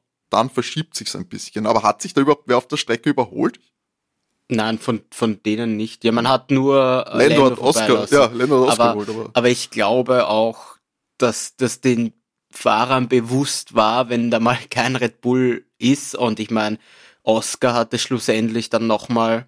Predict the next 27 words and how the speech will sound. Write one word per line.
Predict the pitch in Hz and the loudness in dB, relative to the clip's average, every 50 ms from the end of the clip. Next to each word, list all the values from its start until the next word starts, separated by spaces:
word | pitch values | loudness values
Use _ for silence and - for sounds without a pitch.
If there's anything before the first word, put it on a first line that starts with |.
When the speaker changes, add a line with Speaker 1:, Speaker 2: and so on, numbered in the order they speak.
| _ _ _ - | _ _ _ -10
Speaker 2:
zwanzig | - - 104 107 107 - - 117 | -2 0 0 0 0 -6 -10 -8
Sekunden | 117 120 110 - 123 117 - 117 | -6 -6 -4 -4 -6 -6 -6 -12
Vorsprung | - - 110 101 113 117 - _ - 117 110 113 117 117 110 - _ _ _ _ _ _ _ _ - | -6 -2 0 0 0 -2 -6 _ -2 -2 -2 0 -2 -4 -6 -10 _ _ _ _ _ _ _ _ -10
auf | - 113 - | -10 -8 -2
Platz | - 117 - - | 0 0 0 0
fünf, | - - 123 123 131 123 - | -4 -4 -2 -2 -2 -2 -2
also | 107 104 101 104 | -4 -2 -2 -2
auf | 98 - | -4 -4
den | 113 101 - | -6 -6 -2
Checo, | - 113 110 - - 107 107 117 135 _ _ _ _ _ _ _ _ _ _ _ _ _ _ _ _ - - - - - | -2 -2 -2 -2 -2 -2 -2 -2 -4 _ _ _ _ _ _ _ _ _ _ _ _ _ _ _ _ -18 -16 -16 -8 -6
äh, | 127 117 110 107 101 98 95 _ - - - - - _ _ - | -4 -2 -2 -2 -4 -6 -8 _ -20 -20 -20 -20 -20 _ _ -2
dass | 120 117 - - | -2 -2 0 0
man | 117 117 113 113 110 110 101 98 _ _ _ _ _ _ _ _ | 0 2 2 2 2 -2 -4 -6 _ _ _ _ _ _ _ _
sich | - - - 127 110 - - 120 | -6 0 0 0 0 0 -2 -2
nicht, | 120 123 127 - - - - 135 | -4 -4 -4 -8 -12 -8 -4 -2
äh, | 110 95 101 101 92 87 - - - | -2 -2 -2 -4 -6 -10 -14 -12 -10
ins | - 110 - | -8 -6 -4
Auto | - - - - - 107 | -4 -4 -4 -4 -4 -6
reinfährt. | 92 92 73 82 98 - - - 95 90 90 - - - _ | -4 -4 -4 -6 -6 -12 -8 -6 -6 -6 -6 -10 -14 -20 _
Und | - 107 107 95 - - _ - | -8 -8 -8 -8 -10 -16 _ -10
ich | 113 - - - _ _ _ - | -8 -8 -8 -14 _ _ _ -4
gehe | - 113 117 113 107 | -2 0 0 0 -2
stark | - - 107 107 - - | -4 -4 -4 -6 -4 -8
davon | 104 - 101 101 98 | -12 -10 -8 -6 -4
aus, | 95 98 104 - - | -4 -4 -6 -8 -8
dass | - 101 95 - | -8 -10 -10 -8
das | - 101 95 - - - - - _ | -10 -10 -10 -10 -10 -12 -12 -14 _